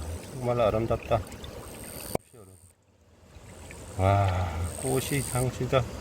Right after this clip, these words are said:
만발했네. 아우, 예뻐라.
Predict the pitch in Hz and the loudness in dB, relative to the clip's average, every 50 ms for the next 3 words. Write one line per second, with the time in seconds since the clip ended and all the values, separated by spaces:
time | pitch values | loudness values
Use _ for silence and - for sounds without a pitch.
0 | - - - - - - - - - 90 92 107 120 131 139 139 123 117 107 101 | -10 -10 -10 -10 -10 -8 -6 -4 0 4 4 6 8 8 8 8 8 6 4 2
1 | 104 104 98 - - - - - - - - - - - - - - - - - | 2 2 0 -2 -6 -8 -6 -6 -6 -6 -6 -6 -6 -6 -6 -6 -6 -6 -6 -6
2 | - - - - - - - 127 - - - - - - - - - 127 139 180 | -6 -4 -4 -4 -4 -2 -2 -2 -2 -2 -2 -4 -4 -6 -6 -4 -2 -2 0 2
3 | 185 196 196 185 180 139 123 110 - - 107 87 85 | 4 6 6 6 8 8 6 6 6 4 2 2 2